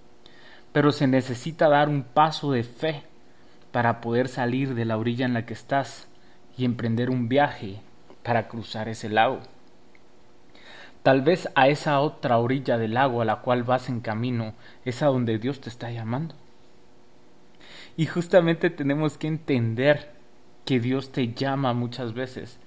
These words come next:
y que justamente en esos procesos donde Él te llama es donde pasas una prueba, una adversidad o pasas un silencio de Dios. Y es que a mí me encanta hablar de esto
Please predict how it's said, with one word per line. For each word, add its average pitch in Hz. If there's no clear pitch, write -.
y 151
que 165
justamente 170
en 143
esos 151
procesos 139
donde 123
Él 131
te 123
llama 120
es 123
donde 127
pasas 120
una 117
prueba, 120
una 120
adversidad 113
o 156
pasas 123
un 131
silencio 123
de 107
Dios. -
Y 139
es 147
que 208
a 139
mí 135
me 160
encanta 151
hablar 120
de 120
esto 104